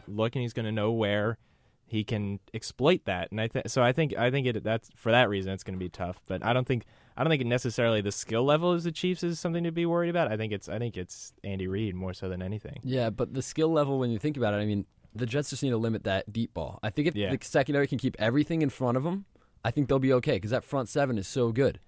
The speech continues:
Speaker 1: If
Speaker 2: And I
Speaker 1: Revis
Speaker 2: think
Speaker 1: gets
Speaker 2: they'll
Speaker 1: safety help, yeah.
Speaker 2: Yeah, and I think that the front seven will be able to put enough pressure on Smith to where the secondary will break down the routes and, you know,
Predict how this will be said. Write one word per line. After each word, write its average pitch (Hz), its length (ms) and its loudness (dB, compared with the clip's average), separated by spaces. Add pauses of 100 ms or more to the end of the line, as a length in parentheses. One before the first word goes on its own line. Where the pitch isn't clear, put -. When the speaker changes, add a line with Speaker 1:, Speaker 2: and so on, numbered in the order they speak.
Speaker 1:
If 113 180 -2
Speaker 2:
And 131 100 8
I 139 60 8
Speaker 1:
Revis - 60 10
Speaker 2:
think 156 100 2
Speaker 1:
gets 120 140 4
Speaker 2:
they'll 147 80 6
Speaker 1:
safety 120 320 2
help, 90 260 -2
yeah. 92 140 -2
Speaker 2:
Yeah, 113 240 4 (100)
and 127 140 2
I 131 100 4
think 135 320 -4 (120)
that 110 200 -2
the 123 60 -2
front 127 240 -2
seven 143 160 2
will 131 80 4
be 123 160 4
able 123 120 4
to 113 60 -2
put 123 140 0
enough 117 240 2
pressure 135 320 0
on 120 100 2
Smith 151 420 2 (340)
to - 60 -6
where 135 120 4
the 120 40 -2
secondary 123 800 2 (120)
will 120 260 0
break 123 420 -2
down 123 240 0
the 117 80 2
routes 127 440 4
and, 113 260 0
you 117 120 -2
know, 107 160 -2